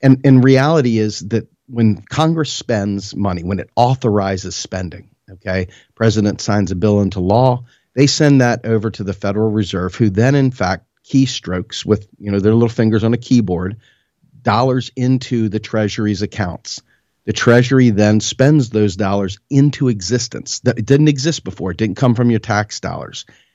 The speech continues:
And that brings us to the next big thing that M M T talks about, which is the role of taxation.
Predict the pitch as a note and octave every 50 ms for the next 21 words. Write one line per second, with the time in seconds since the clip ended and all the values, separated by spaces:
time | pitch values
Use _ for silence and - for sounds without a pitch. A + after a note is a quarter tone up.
0 | _ _ - A2+ B2 A#2+ A#2 A#2+ B2 B2+ A#2+ A2 A#2+ - - - A2+ A2 A#2 A#2
1 | A#2 A2+ - - - - F2+ F2 - - G2+ G2 F#2+ F2+ D2+ F#2+ G2 G2 F#2+ F#2
2 | F#2 - - G2 F2+ - - F#2 F#2+ - - - F#2 F2+ - G2+ - - G2 G2+
3 | - - - - - A2 G2+ G2+ F#2 F#2 F#2+ F2+ - - F#2 F2+ F2 - - -
4 | A2 A2 G2+ - - F2 C#2